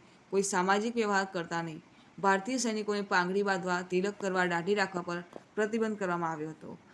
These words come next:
ભારતીય સૈનિકોને તેમની ધાર્મિક ભાવના વિરુદ્ધ દરિયાપાના દેશોમાં યુદ્ધ લડવા માટે જવાની બાંહેધરી આપવી પડતી હતી. આમ, ઉપયુક્ત કારણોને લીધે અંગ્રેજ સૈન્યના ભારતીય સૈનિકોમાં અંગ્રેજ પ્રત્યે ભારોભાર રોષ વ્યાપેલો હતો.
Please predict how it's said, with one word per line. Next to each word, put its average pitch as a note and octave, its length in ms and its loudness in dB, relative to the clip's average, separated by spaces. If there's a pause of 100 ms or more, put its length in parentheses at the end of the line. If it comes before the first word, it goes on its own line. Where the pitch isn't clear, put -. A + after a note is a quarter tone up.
(200)
ભારતીય F#3+ 440 4
સૈનિકોને A3+ 540 0
તેમની F#3+ 300 0
ધાર્મિક F#3 440 2
ભાવના F#3+ 260 2
વિરુદ્ધ F3+ 280 0
દરિયાપાના G3+ 640 2
દેશોમાં F3+ 500 -4 (380)
યુદ્ધ G3+ 240 2
લડવા A#3+ 280 6
માટે A3 220 2
જવાની F#3 300 0
બાંહેધરી G3 480 0
આપવી F3+ 220 -2
પડતી D#3 340 -10
હતી. D#3 240 -16 (380)
આમ, F#3 180 2 (100)
ઉપયુક્ત B3+ 400 -2
કારણોને G#3 520 2
લીધે F#3+ 460 -2 (280)
અંગ્રેજ A3 320 2
સૈન્યના G3+ 360 0
ભારતીય F3+ 420 0
સૈનિકોમાં F3 680 -4 (440)
અંગ્રેજ G#3 420 4
પ્રત્યે F#3 500 -4 (120)
ભારોભાર F#3 480 -2
રોષ F3 380 -6
વ્યાપેલો E3 380 -4
હતો. D#3+ 220 -16